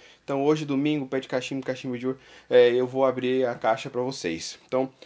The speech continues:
unboxing de verdade, não é unboxing de verdade sem a peixeira,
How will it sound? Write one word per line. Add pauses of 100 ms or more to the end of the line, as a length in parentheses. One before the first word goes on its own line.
(200)
unboxing
de
verdade,
não
é
unboxing
de
verdade
sem
a
peixeira,